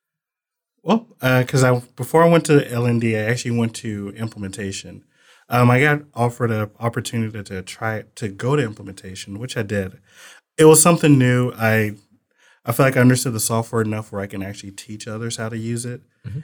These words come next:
Speaker 1: And that's kinda where my passion started growing, is trying to teach and help others learn the software.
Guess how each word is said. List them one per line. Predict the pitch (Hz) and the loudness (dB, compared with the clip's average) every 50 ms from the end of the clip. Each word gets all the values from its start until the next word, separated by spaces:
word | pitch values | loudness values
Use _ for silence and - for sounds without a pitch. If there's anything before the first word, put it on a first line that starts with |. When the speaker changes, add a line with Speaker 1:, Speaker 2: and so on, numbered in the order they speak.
| _ - - | _ -2 2
Speaker 1:
And | 117 113 110 110 107 | 2 4 4 4 2
that's | 113 113 113 - | 2 2 0 0
kinda | - - 117 113 110 | -2 -2 0 0 0
where | 110 107 | -2 -2
my | 104 101 95 95 | -4 -6 -8 -8
passion | - - 104 101 101 - 107 | -8 -10 -10 -8 -8 -10 -10
started | - - 104 98 92 92 | -12 -12 -10 -12 -12 -10
growing, | 101 101 101 98 95 95 95 | -10 -8 -8 -8 -8 -8 -10
is | 90 - | -12 -12
trying | - - 101 95 92 90 | -12 -12 -12 -12 -12 -14
to | 90 | -16
teach | - - - 107 101 - 101 | -18 -18 -16 -14 -14 -14 -14
and | 98 98 | -16 -16
help | 101 95 95 - | -18 -18 -16 -14
others | 98 95 92 92 92 - | -14 -12 -12 -12 -14 -14
learn | 98 95 92 | -14 -14 -14
the | 92 92 | -14 -14
software. | - 95 - - - _ - - 95 101 - | -14 -16 -16 -20 -20 _ -20 -20 -20 -20 -20